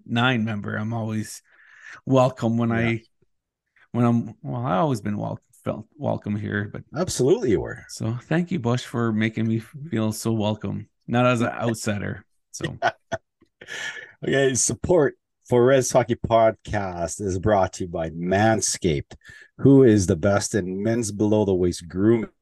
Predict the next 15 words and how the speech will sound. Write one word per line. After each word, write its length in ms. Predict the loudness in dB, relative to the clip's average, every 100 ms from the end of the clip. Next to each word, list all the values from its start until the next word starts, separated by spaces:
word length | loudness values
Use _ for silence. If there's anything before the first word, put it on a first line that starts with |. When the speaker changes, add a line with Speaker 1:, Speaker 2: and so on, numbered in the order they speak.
| -14 -14 -14 -14
Speaker 2:
Their 120 | -8 -6
products 500 | -2 0 2 2 -2
are 60 |
precision 520 | -2 -4 0 -2 -2 -4
engineered 760 | 0 0 2 6 6 6 2 -2
tools 480 | 4 6 6 2 -2
for 160 | -6
your 140 | -4 -4
family 420 | 0 2 2 0
jewels. 720 | 2 6 8 6 2 -8 -14 -16 -20 -20 _ -4
Manscaped's 560 | 0 0 2 2 2
performance 640 | 2 0 2 4 4 2 -4
package, 800 | -2 0 0 -2 -4 -6 -12 -14 -18 -20 -12 -2
the 140 | -2 2
ultimate 500 | 4 6 4 2